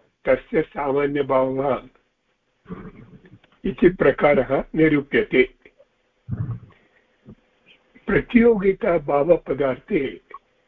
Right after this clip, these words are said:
घटादौ विद्यमानः विरोधः इति निरूपितम्। If प्रतियोगिता is there in the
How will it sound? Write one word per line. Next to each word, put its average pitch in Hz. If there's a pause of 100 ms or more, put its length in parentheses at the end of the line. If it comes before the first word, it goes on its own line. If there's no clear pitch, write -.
(140)
घटादौ 160
विद्यमानः 170
विरोधः 139 (520)
इति 196
निरूपितम्। 135 (1120)
If 202 (180)
प्रतियोगिता 175
is 156
there 147
in 135 (680)
the 156